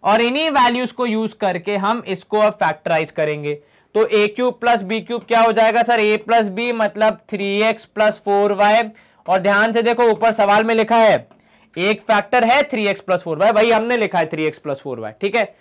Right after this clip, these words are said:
तो एक फैक्टर आ गया। अब जो दूसरा वाला पार्ट होगा वही हमारा आंसर हो जाएगा। तो देखो कैसे step by step automatically आपका आंसर चेक हो रहा है कि आप सही दिशा में जा रहे हैं कि नहीं। दूसरा क्या है? ए स्क्वायर, a की वैल्यू है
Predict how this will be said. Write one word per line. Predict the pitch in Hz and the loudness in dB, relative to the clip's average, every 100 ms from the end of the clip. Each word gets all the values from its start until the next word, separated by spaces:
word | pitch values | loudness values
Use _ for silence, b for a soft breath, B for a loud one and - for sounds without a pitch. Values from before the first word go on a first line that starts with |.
| b b | b b
तो | 202 - | -6 -2
एक | 208 220 | -2 0
फैक्टर | 233 214 240 226 | -2 0 2 2
आ | 220 | 4
गया। | 226 254 262 b b - | 4 0 -2 b b -2
अब | 196 | -2
जो | 185 220 | 0 0
दूसरा | 240 233 277 | -2 0 2
वाला | 269 254 262 | 4 4 2
पार्ट | 254 233 247 | 2 2 2
होगा | 254 277 | 2 2
वही | 254 220 247 | 2 2 2
हमारा | 247 226 220 226 | 2 2 2 4
आंसर | 202 185 196 | 2 0 -2
हो | 175 | 0
जाएगा। | 151 147 151 | 0 -2 -4
तो | 170 | -4
देखो | 208 240 | -2 -2
कैसे | 240 233 233 | -2 -4 -4
step | 220 208 | -2 -2
by | 202 226 | 0 -2
step | 233 233 | -2 -4
automatically | 190 185 214 208 202 202 214 | -4 -4 -4 -4 -6 -2 -2
आपका | 190 214 | 0 0
आंसर | 196 180 196 | -2 -2 -4
चेक | 196 175 | -4 -4
हो | 175 | 0
रहा | 180 | 2
है | 220 214 B B - | 0 -2 B B -2
कि | |
आप | 202 - | -2 0
सही | 185 220 202 | -2 -2 -2
दिशा | 190 196 | -2 -2
में | 202 196 | -2 -2
जा | 170 170 | 0 0
रहे | 185 | 0
हैं | 180 | -4
कि | 196 | -6
नहीं। | 160 110 _ b b b | -6 -10 _ b b b
दूसरा | 196 214 247 | -6 0 0
क्या | 247 | 2
है? | 262 - | 2 0
ए | 233 240 254 | 0 2 2
स्क्वायर, | 254 - 233 214 160 - | 0 0 2 4 2 0
a | 208 214 | -2 0
की | 247 | -2
वैल्यू | 240 233 247 | 0 2 2
है | 240 | 0